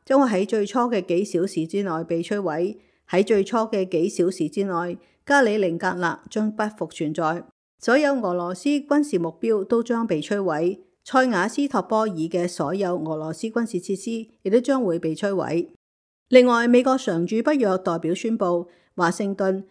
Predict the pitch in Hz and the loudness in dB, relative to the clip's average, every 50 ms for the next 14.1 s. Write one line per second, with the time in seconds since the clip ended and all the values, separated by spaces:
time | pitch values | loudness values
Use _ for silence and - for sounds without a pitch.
0 | _ _ - 208 202 202 208 214 202 208 - 226 208 196 247 240 240 247 285 320 | _ _ -4 -2 0 2 2 2 2 2 2 0 0 2 0 0 0 2 2 2
1 | 311 240 180 156 151 156 - 180 151 156 160 220 240 247 247 202 165 160 175 165 | 2 2 0 -2 -2 -2 -4 -4 -4 -4 -2 -2 -2 -2 -2 -2 -2 -2 -2 -2
2 | 202 185 185 190 202 196 196 - 170 160 185 196 - 165 156 165 165 170 - 214 | -2 -4 -4 -4 -4 -6 -6 -2 0 0 2 2 0 -2 -2 -2 -4 -4 -4 -4
3 | 202 196 180 156 151 147 190 175 - _ _ _ _ _ _ _ _ _ - 208 | -4 -4 -2 -2 -2 -4 -4 -8 -14 _ _ _ _ _ _ _ _ _ 2 4
4 | 214 214 208 214 214 - 349 349 294 208 190 196 202 208 175 165 165 214 208 208 | 6 6 6 4 4 2 2 2 2 2 0 0 2 2 0 2 2 0 0 2
5 | 269 277 262 220 202 - 202 185 185 185 240 233 240 240 240 - 185 170 196 202 | 2 2 2 2 0 0 0 -2 0 0 -2 -2 0 -2 -2 0 0 0 2 2
6 | 185 170 175 180 - - 220 226 214 - 233 233 - 175 160 160 160 - 165 160 | 2 0 0 0 -2 -2 -4 -2 0 -2 -2 -2 -2 -4 -4 -4 -4 -4 -6 -6
7 | 165 - 165 165 185 196 202 190 190 175 175 180 - _ _ _ _ _ - - | -6 -6 -6 -4 -4 -4 -2 0 0 0 -2 -2 -8 _ _ _ _ _ 0 2
8 | 185 170 180 196 214 233 214 190 185 185 180 180 175 175 170 160 160 156 156 165 | 2 2 4 2 2 2 2 0 0 0 0 0 -2 -2 -2 -2 -2 -2 -4 -4
9 | 160 214 214 226 220 220 165 147 165 - 214 214 220 220 214 214 220 214 220 214 | -2 -2 -2 -2 -2 -2 -2 -2 -2 -2 -2 -2 -2 -2 -2 -2 -2 0 -2 -4
10 | 185 180 160 147 160 - 214 202 208 190 165 160 175 165 202 202 196 170 165 160 | -2 -2 -4 -4 -4 -2 -2 -2 -2 0 -2 -2 -2 -2 -4 -4 -2 -2 -2 -4
11 | 165 175 - _ _ _ - - 226 226 226 - 262 247 254 240 - 202 185 226 | -4 -8 -12 _ _ _ -4 -2 0 0 0 0 -2 -2 -2 -2 -2 0 0 0
12 | 262 262 - - 175 160 156 156 160 - 165 160 175 185 190 185 - - 254 254 | 0 -2 0 0 0 0 0 -2 -4 -4 -4 -4 -4 -6 -8 -8 -6 -2 0 0
13 | 240 214 180 160 - - - 214 220 214 196 165 - - 185 170 175 185 175 156 | 2 2 0 -2 -2 -2 -2 0 0 0 -2 -4 -4 -2 -2 0 2 2 0 0
14 | 135 - | -2 -8